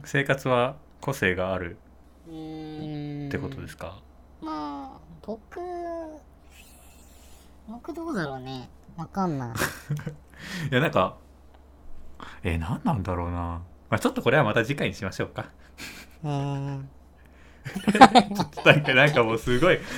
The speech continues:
Speaker 1: 話が膨らみすぎちゃう気がしたんで。
Speaker 2: うん。他にある？前髪系が好きなアーティスト。
Speaker 1: えー。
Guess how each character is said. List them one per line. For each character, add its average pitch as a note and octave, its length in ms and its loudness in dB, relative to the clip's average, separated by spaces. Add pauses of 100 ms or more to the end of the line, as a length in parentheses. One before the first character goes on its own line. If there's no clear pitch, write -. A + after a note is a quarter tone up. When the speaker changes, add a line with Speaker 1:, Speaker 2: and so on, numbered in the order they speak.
(120)
Speaker 1:
話 C#3+ 300 -2
が A#2 80 0
膨 A2+ 200 -6
ら B2+ 80 0
み B2 80 -4
す - 120 -8
ぎ A2 100 -2
ち - 100 -6
ゃ F2+ 40 -4
う E2+ 60 -6
気 G2 100 -6
が F#2+ 80 0
し - 80 -12
た G2 80 -6
ん E2+ 100 -6
で。 F2+ 240 -6
Speaker 2:
う D#3 60 -8
ん。 B2+ 220 -6 (1120)
他 G3 240 -4
に G3+ 120 2
あ G3 100 2
る？ B2 140 -8
前 C4+ 260 -8
髪 C#4 200 -8
系 C#3 200 -8
が C3+ 80 -6
好 - 100 -12
き - 100 -12
な B2+ 160 -6
ア A#2+ 40 -8
ー - 40 -10
テ A#2 120 -16
ィ - 20 -16
ス - 160 -20
ト。 - 80 -20 (1900)
Speaker 1:
え E3 800 -4
ー。 - 0 -